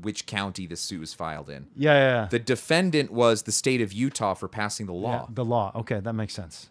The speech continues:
Speaker 2: Okay.
Speaker 1: Yep, it's a state statute.
Speaker 2: Okay, and so the state attorney general is basically defending it.
Speaker 1: Yes.
Speaker 2: Okay, interesting. And so wh-, what, what happened? You filed a lawsuit. Did they come out guns blazing and say, "We're gonna defend this and fight this tooth and nail"? I mean,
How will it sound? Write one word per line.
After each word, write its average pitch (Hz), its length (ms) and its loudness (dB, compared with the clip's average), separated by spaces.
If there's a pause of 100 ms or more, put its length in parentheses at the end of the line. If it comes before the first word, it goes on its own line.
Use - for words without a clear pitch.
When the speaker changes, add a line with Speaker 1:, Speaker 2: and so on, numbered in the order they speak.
(160)
Speaker 2:
Okay. 107 280 -4
Speaker 1:
Yep, - 200 -12
it's 98 120 -6
a 107 40 -6
state 107 320 0
statute. 90 400 -6
Speaker 2:
Okay, 143 200 2
and 131 120 0
so 151 100 0
the 135 120 -4
state 147 280 -2
attorney 127 300 -6
general 117 360 -4
is 92 80 -10
basically 104 380 -10
defending 92 400 -12
it. 85 120 -20 (180)
Speaker 1:
Yes. 95 500 0
Speaker 2:
Okay, 117 240 -4 (140)
interesting. 104 460 -10 (420)
And 143 100 2
so 170 160 2
wh-, 151 340 -8
what, 160 180 2
what 139 120 6
happened? 139 280 8
You 110 60 0
filed 156 280 8
a 143 60 2
lawsuit. 127 840 2
Did 131 100 2
they 135 100 4
come 151 180 2
out 123 160 2
guns 123 240 0
blazing 131 440 0
and 120 80 0
say, 110 180 0
"We're 104 120 -2
gonna 107 160 0
defend 117 360 0
this 117 180 0
and 104 100 -2
fight 120 220 0
this 120 240 -2
tooth - 240 -4
and 107 100 0
nail"? 113 240 0
I 151 60 0
mean, 117 160 0